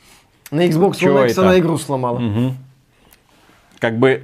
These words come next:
Speaker 2: и, во-первых, даже не че это, а за что нам такое счастье. Но есть и прекрасные новости. Дело в том, что сейчас начались продажи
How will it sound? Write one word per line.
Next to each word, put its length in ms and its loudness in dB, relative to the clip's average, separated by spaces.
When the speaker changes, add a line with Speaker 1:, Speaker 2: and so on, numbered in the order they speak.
Speaker 2:
и, 260 -6
во-первых, 480 0
даже 220 2
не 160 2
че 200 2
это, 200 0
а 160 2
за 180 0
что 440 -4
нам 200 0
такое 360 0
счастье. 500 -4
Но 240 4
есть 440 0
и 300 6
прекрасные 720 0
новости. 680 0
Дело 200 2
в 40 -8
том, 140 0
что 160 -2
сейчас 320 0
начались 340 2
продажи 760 0